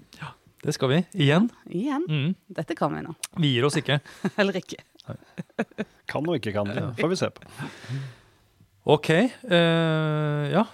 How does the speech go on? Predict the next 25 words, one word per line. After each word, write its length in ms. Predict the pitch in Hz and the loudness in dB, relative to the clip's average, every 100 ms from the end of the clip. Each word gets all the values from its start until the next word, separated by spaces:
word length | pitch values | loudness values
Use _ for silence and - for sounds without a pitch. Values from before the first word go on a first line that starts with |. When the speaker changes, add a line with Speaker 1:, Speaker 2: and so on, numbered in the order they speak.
| 160 | 0
Speaker 1:
eh, 140 | 165 | 2
igjen 300 | 170 151 180 208 | 4 4 4 4
så 120 | 160 | 2
har 40 | |
vi 60 | 156 | 2
disse 160 | 151 151 | 0 -2
svarte 300 | 156 - 127 | -2 -4 -4
glassene 320 | 123 - 131 135 135 135 131 131 131 | -2 -2 0 2 2 2 0 0 0
våre 160 | 127 151 | 2 2
da, 60 | 214 | 2
som 180 | - 151 | 0 -4
vi, 80 | 156 139 | -2 0
eh, 240 | 131 131 | 0 -2
som 140 | 127 147 | -4 -6
vi 80 | |
ikke 100 | 123 117 | -6 -2
kan 140 | 123 123 | -2 -2
se 240 | - 113 120 120 135 | -2 0 0 -2 -6
hvilken 320 | 120 107 127 | -8 -6 -4
vin 160 | 117 120 120 123 | -2 -4 -4 -4
vi, 140 | 120 120 117 | -4 -4 -6
som 160 | - 117 | -6 -4
er 80 | |
oppi. 220 | 120 - 180 160 - | -4 0 0 0 -6
Vi, 200 | 143 139 | -2 -2